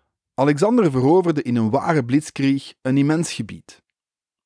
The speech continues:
Of hij dat beter anders had gedaan, dat zullen we nooit kunnen weten. Hij had het in ieder geval niet nog spectaculairder kunnen doen. Zeker in de vierde eeuw voor Christus en alles in acht genomen wat ik hierboven uiteen heb gezet.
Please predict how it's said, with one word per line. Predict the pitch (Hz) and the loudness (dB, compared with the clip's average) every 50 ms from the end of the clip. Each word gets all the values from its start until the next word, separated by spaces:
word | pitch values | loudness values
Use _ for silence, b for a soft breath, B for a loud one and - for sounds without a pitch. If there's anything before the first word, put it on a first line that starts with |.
| _ _ _ _ _ _ _ _ _ | _ _ _ _ _ _ _ _ _
Of | - 113 - | -10 -10 -6
hij | - 104 | -6 -6
dat | 101 101 101 98 | -4 -6 -4 -2
beter | 120 120 120 - 101 - | 0 0 0 -2 -4 -4
anders | - 123 156 180 196 185 | 0 2 2 2 2 2
had | - 202 185 - | 0 -2 -2 -2
gedaan, | - 180 175 175 170 170 170 165 165 _ _ _ | -2 0 2 2 2 2 0 -4 -6 _ _ _
dat | - - 180 - | -8 -8 -8 -4
zullen | - - 143 131 127 | -2 0 2 2 2
we | 139 | 2
nooit | 156 160 151 135 120 120 - | 4 4 4 4 2 0 -4
kunnen | - 117 104 101 95 | -8 -6 -6 -6 -6
weten. | 95 87 87 - - - _ _ _ _ _ _ _ _ _ _ _ _ b b b b b b b | -8 -10 -12 -16 -20 -20 _ _ _ _ _ _ _ _ _ _ _ _ b b b b b b b
Hij | b 127 | b 0
had | 139 160 156 | 0 0 0
het | 156 139 | -2 -4
in | 156 151 160 - | -2 -2 -2 0
ieder | 226 233 226 196 170 | 0 2 2 2 0
geval | 156 139 170 175 165 | 2 2 2 2 2
niet | 170 190 208 190 - - | 2 0 0 -2 -4 -4
nog | - 170 185 240 240 - - - _ | -2 0 2 2 2 0 -4 -16 _
spectaculairder | - - - - 135 117 - 123 - - 110 101 95 90 92 95 101 - | -16 -10 -6 -6 -4 -4 -4 -4 -4 -2 -2 -2 -2 -4 -6 -10 -12 -12
kunnen | - 101 95 92 92 | -12 -12 -10 -10 -12
doen. | 92 90 90 - - _ _ _ _ _ _ _ | -12 -14 -16 -18 -20 _ _ _ _ _ _ _
Zeker | - 110 92 110 123 151 156 - 135 - | -16 -8 -2 0 2 2 2 0 0 0
in | 113 110 | 0 0
de | 107 107 | 0 0
vierde | 104 117 139 139 131 120 92 | 2 2 2 2 2 0 0
eeuw | 98 101 107 | -2 -2 -2
voor | 113 139 147 - | 0 0 -2 -2
Christus | - 185 185 - - - 175 165 - - b b b b | -2 -4 -4 -4 -4 -4 -4 -6 -6 -10 b b b b
en | b 180 175 - | b -2 0 0
alles | - 202 214 214 185 | 0 2 2 2 2
in | 147 135 - | 0 -4 -2
acht | - 170 165 - - | -2 -4 -4 -4 -2
genomen | - 165 160 160 160 160 160 151 b b b b | 0 2 2 2 2 2 0 -6 b b b b
wat | b 156 170 | b 0 0
ik | 190 175 | -2 -2
hierboven | - 208 202 175 143 135 131 127 123 135 139 - | -2 0 0 2 4 4 4 4 4 0 -2 -2
uiteen | - 170 170 170 - 170 156 127 110 | 0 0 0 2 2 2 2 2 -2
heb | 101 95 - | -4 -6 -10
gezet. | - 107 90 - 87 - - - - | -12 -12 -12 -12 -14 -16 -16 -20 -20